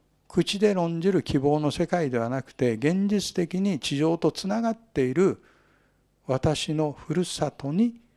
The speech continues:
なるじゃないですか。五番目、イエス・キリストにあって与えられている救いがどれほど素晴らしいものであるかを知るようになる。福音の三要素ってあるでしょう。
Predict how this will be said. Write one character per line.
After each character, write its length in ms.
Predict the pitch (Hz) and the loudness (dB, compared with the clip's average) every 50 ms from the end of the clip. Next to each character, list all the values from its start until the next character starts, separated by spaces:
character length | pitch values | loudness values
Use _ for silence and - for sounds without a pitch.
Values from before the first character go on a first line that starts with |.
| _ _ _ _ _ _ _ - | _ _ _ _ _ _ _ -4
な 140 | 113 120 113 | -4 -2 -2
る 60 | 101 | -4
じ 120 | - - | -6 -10
ゃ 60 | 92 | -12
な 100 | 87 92 | -14 -16
い 80 | 95 - | -20 -20
で 100 | - - | -20 -18
す 100 | - - | -18 -18
か。 100 | - - - _ _ _ _ _ _ _ _ _ _ _ _ _ _ _ _ _ _ _ _ _ _ _ _ _ _ _ _ _ _ _ _ _ _ _ _ _ _ _ _ _ _ - | -18 -20 -20 _ _ _ _ _ _ _ _ _ _ _ _ _ _ _ _ _ _ _ _ _ _ _ _ _ _ _ _ _ _ _ _ _ _ _ _ _ _ _ _ _ _ 4
五 120 | 143 147 | 4 6
番 320 | 147 147 139 139 135 131 | 6 6 4 2 0 -2
目、 200 | 127 123 127 - _ _ _ _ _ _ _ _ _ _ _ - | -2 -2 -4 -8 _ _ _ _ _ _ _ _ _ _ _ 2
イ 100 | 156 160 | 4 4
エ 80 | 160 | 4
ス・ 120 | - - - | 4 2 -4
キ 140 | - - | -4 -4
リ 80 | 135 127 | -2 -2
ス 80 | - - | -2 0
ト 120 | 135 120 | -2 0
に 120 | 123 123 | 0 0
あ 60 | 120 120 | 0 -2
っ 120 | - _ | -2 _
て 100 | - 117 | -2 -2
与 280 | 113 113 - 131 127 123 | 0 0 0 0 2 2
え 20 | |
ら 140 | 120 123 117 | 2 0 0
れ 80 | 110 | -2
て 100 | - - | -2 -6
い 40 | 104 98 | -6 -4
る 40 | |
救 300 | 87 - - - - 120 | -4 -6 -6 -4 -4 -2
い 120 | 110 107 104 | -2 -2 -4
が 200 | 120 156 190 - _ _ _ - _ _ _ _ - | -4 -6 -6 -6 _ _ _ -20 _ _ _ _ -4
ど 100 | - 120 | -2 0
れ 100 | 127 143 | 2 2
ほ 120 | 151 185 | 2 2
ど 280 | 180 208 196 - - _ _ _ _ _ - | 4 4 2 2 0 _ _ _ _ _ -10
素 180 | - - - | -10 -6 0
晴 120 | 120 131 123 | 2 4 4
ら 100 | 123 113 | 4 4
し 160 | - - 127 | 2 0 -2
い 40 | 110 | -2
も 140 | 104 104 101 | -2 -2 -2
の 120 | 104 92 | -2 -4
で 80 | 104 98 | -4 -6
あ 60 | 101 | -6
る 100 | 101 98 | -8 -8
か 160 | - - 160 | -4 -4 -2
を 60 | 170 | -2
知 180 | - - - 120 | -2 -4 -4 -4
る 80 | 104 | -6
よ 120 | 98 90 85 | -6 -8 -10
う 40 | 85 | -12
に 80 | 87 | -14
な 120 | 87 - 87 | -14 -16 -16
る。 80 | - - _ _ _ _ _ _ _ _ _ _ _ _ _ _ _ _ _ _ _ _ _ _ _ _ _ | -18 -20 _ _ _ _ _ _ _ _ _ _ _ _ _ _ _ _ _ _ _ _ _ _ _ _ _
福 240 | - - - - 165 | -20 -2 4 4 6
音 240 | 170 170 165 160 | 6 4 2 0
の 100 | 160 147 | 0 0
三 260 | - - 127 120 127 131 | 0 0 0 0 2 2
要 180 | 131 127 120 | 2 2 0
素 180 | 107 - - 92 | 0 -4 -8 -10
っ 40 | - | -10
て 180 | _ - - | _ -14 -14
あ 40 | 101 | -14
る 120 | 98 92 | -14 -14
で 60 | 92 - | -16 -18
し 100 | - | -18
ょ 40 | |
う。 20 | - | -20